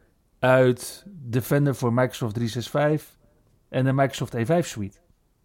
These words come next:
Dus laat me raden, voor al deze chique features heb je ook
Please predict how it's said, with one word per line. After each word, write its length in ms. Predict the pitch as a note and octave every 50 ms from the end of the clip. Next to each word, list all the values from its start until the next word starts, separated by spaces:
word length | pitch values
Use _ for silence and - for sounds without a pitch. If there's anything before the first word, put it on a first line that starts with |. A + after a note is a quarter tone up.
| _ _ _ _ _ _ _ _ _ _ _ _
Dus 180 | - A#2 F#2+
laat 380 | G2 G#2 A#2 C#3 E3+ F#3+ F3+ -
me 80 | D#3+
raden, 440 | D3+ C#3 C3+ A#2+ A2 G2+ G2+ F#2+ F#2+ - _ - _ _ _ _
voor 220 | - - - C3+ A#2
al 180 | A#2+ D3+ F3 E3
deze 420 | D#3 C#3+ B2+ A#2 G#2 A2 G#2 G2 G2
chique 560 | F2 - - - - - F#3 F3+ - - C#3+
features 500 | - - F3+ D#3 - - E3+ E3+ D#3+ -
heb 160 | C#3 C3 -
je 120 | - D3+
ook 240 | D#3+ - C#3 - -